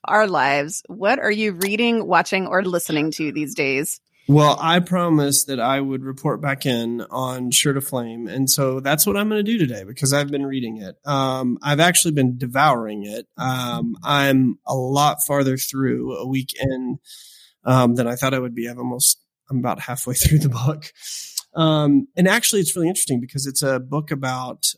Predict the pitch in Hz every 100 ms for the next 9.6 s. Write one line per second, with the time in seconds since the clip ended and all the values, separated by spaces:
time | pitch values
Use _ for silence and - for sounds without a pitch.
0 | - 139 123 113 113 - - 165 - 170
1 | 170 131 120 - - - - 113 - 143
2 | 143 143 123 123 135 127 127 131 120 -
3 | - 139 127 127 123 123 - 127 127 76
4 | 131 131 127 123 123 - - - - -
5 | - - 139 135 135 139 - 123 - 135
6 | 127 123 127 127 135 127 127 - 143 139
7 | 135 131 127 - _ _ 170 151 - 156
8 | 143 139 202 233 247 165 147 135 131 135
9 | 131 151 147 139 135 -